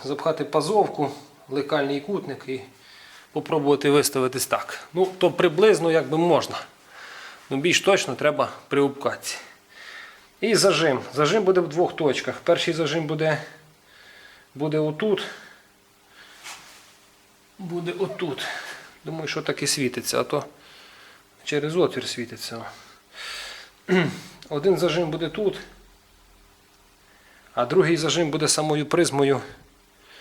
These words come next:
отут. Поїхали. Зараз я виставлю, будемо робити. Приблизну установку, в принципі, навіть досить точно можна зробити. Дивіться, можна зробити як?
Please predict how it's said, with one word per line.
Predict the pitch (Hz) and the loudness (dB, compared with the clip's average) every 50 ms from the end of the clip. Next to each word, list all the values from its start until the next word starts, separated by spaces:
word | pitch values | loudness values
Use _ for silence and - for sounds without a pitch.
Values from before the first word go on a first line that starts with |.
| - - - - - - - | -20 -20 -20 -20 -20 -12 -2
отут. | - 143 143 - 127 107 104 - - - - - - - _ - - _ _ - - - - - - - - - - - - - - - - - - - - - - _ _ | -2 -2 0 0 -2 -4 -4 -10 -14 -18 -20 -20 -20 -20 _ -20 -20 _ _ -20 -20 -20 -18 -18 -20 -20 -20 -20 -20 -20 -20 -20 -20 -20 -20 -20 -20 -20 -20 -20 -20 _ _
Поїхали. | - 175 190 202 180 143 - 147 139 131 120 - - - - - | 4 4 6 6 4 2 2 -2 -2 -2 -4 -4 -6 -8 -8 -4
Зараз | 139 156 151 143 135 - | -2 -2 0 -2 -2 -4
я | 151 151 | -6 -2
виставлю, | 156 190 202 - - 156 147 147 147 147 - - - - - - - - - _ _ _ _ - | 0 2 0 2 0 -4 -4 -4 -6 -6 -10 -14 -18 -20 -20 -20 -20 -20 -20 _ _ _ _ -14
будемо | 139 139 143 139 135 131 | -10 -8 -6 -6 -6 -6
робити. | 127 110 110 104 98 - - - - - - - - | -8 -10 -12 -14 -14 -16 -18 -18 -18 -20 -20 -20 -16
Приблизну | - - 165 175 175 202 220 208 180 160 180 175 170 | -8 -4 -4 -4 2 4 4 4 4 2 0 -2 -2
установку, | 156 147 - 185 185 214 240 254 214 - - 127 | -4 -2 -2 0 2 4 4 4 4 2 -2 -6
в | 113 104 - - - | -8 -8 -10 -12 -6
принципі, | - 196 202 185 - - 180 | -4 -2 -2 -2 -4 -4 0
навіть | 175 180 180 165 147 135 | 2 4 4 4 2 0
досить | 147 175 160 - 156 143 - | -2 -4 -4 -4 -6 -8 -6
точно | - 175 170 170 - 135 127 | -4 -4 -4 -4 -6 -6 -6
можна | 131 139 135 123 135 135 | -6 -6 -6 -4 -6 -6
зробити. | 135 131 151 147 156 190 196 170 139 127 113 - - - - - - _ _ _ _ _ - - - - - - - - - - - _ _ _ - | -4 -6 -6 0 2 2 2 2 0 -6 -8 -10 -16 -20 -20 -20 -20 _ _ _ _ _ -20 -20 -18 -18 -18 -20 -20 -20 -20 -20 -20 _ _ _ -8
Дивіться, | 127 135 139 131 120 - - - - - - - - - - - | -6 -4 -4 -4 -4 -6 -10 -12 -12 -14 -18 -20 -20 -20 -14 -10
можна | 156 180 165 165 165 | -8 -6 -4 -4 -4
зробити | 147 160 160 151 165 156 156 156 | -4 -6 -6 -6 -6 -6 -6 -4
як? | 151 151 139 120 - | -2 0 0 0 0